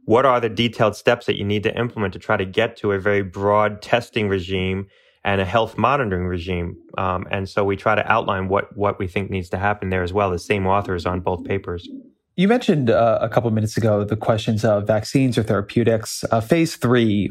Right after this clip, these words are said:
Speaker 2: which is a much more normal phase of life, works off of that. So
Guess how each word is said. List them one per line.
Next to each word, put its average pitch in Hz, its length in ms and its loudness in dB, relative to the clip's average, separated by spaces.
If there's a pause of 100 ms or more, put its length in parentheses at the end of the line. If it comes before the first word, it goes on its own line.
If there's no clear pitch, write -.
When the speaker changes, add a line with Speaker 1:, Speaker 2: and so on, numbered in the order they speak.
Speaker 2:
which 110 520 0 (100)
is 110 140 2
a 117 60 4
much 110 280 2
more 110 300 2
normal 107 440 2
phase 104 300 0
of 104 100 -2
life, 101 460 0 (140)
works 117 280 -2
off 107 200 0
of 104 100 -2
that. 107 400 0
So 131 320 0